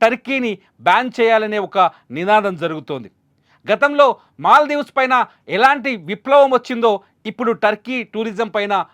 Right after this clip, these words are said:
అటువంటి విప్లవమే రావాలని కోరుకుంటున్నారు భారతీయులు. అంతేకాదు, టర్కీ నుంచి దిగుమతి చేసుకునే దుస్తులని ఆపేయాలని, పళ్ళని ఆపేయాలని, గృహోపకరణ వస్తువులని ఆపేయాలంటూ సోషల్ మీడియాలో జరుగుతున్న ఈ ప్రచారానికి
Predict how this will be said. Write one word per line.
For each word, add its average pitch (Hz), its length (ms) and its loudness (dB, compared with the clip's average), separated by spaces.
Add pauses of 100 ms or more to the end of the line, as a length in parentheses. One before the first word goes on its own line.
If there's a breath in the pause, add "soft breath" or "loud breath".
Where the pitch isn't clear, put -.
అటువంటి 214 400 -2
విప్లవమే 190 440 -4
రావాలని 180 420 -2
కోరుకుంటున్నారు 160 840 -6 (220)
భారతీయులు. 135 560 -6 (440)
అంతేకాదు, 240 520 0 (360 soft breath)
టర్కీ 254 400 -2
నుంచి 277 420 -6 (200 soft breath)
దిగుమతి 240 540 -2 (140)
చేసుకునే 247 560 -2 (320 soft breath)
దుస్తులని 254 640 -2 (180 soft breath)
ఆపేయాలని, 233 680 0 (380)
పళ్ళని 240 500 0
ఆపేయాలని, 240 680 0 (320)
గృహోపకరణ 254 600 0
వస్తువులని 233 560 -4
ఆపేయాలంటూ 220 840 0 (180 soft breath)
సోషల్ 262 380 0
మీడియాలో 240 360 -2
జరుగుతున్న 208 400 -4
ఈ 196 140 -4
ప్రచారానికి 262 1000 2